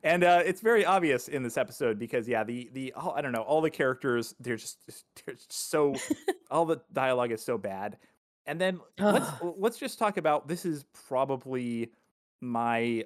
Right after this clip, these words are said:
Speaker 1: least favorite trope in, in, in entertainment, in movies, in books. The whole trope of there's this entire conflict that could have been resolved in five seconds if people had just,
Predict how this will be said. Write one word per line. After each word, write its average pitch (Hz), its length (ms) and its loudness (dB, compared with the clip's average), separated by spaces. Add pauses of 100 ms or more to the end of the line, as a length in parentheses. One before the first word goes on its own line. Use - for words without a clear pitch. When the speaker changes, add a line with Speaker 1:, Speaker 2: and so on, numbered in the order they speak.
Speaker 1:
least 117 440 -10
favorite 113 380 -4
trope 107 500 -6
in, 113 220 -8 (140)
in, 110 420 -6
in 120 200 -6
entertainment, 127 680 0
in 110 180 -4
movies, 117 480 0
in 104 140 -10
books. 110 440 -2 (360)
The 127 80 2
whole 196 180 4
trope 160 380 2
of 120 360 2 (580)
there's 143 280 4
this 139 220 -6
entire 147 480 0
conflict 127 640 -2
that 113 160 -6
could 131 120 -6
have 117 80 -2
been 120 140 -2
resolved 110 540 0
in 117 100 -10
five 113 320 -2
seconds 107 520 -4
if 107 340 -8 (180)
people 117 360 -2
had 110 200 -4
just, - 380 -8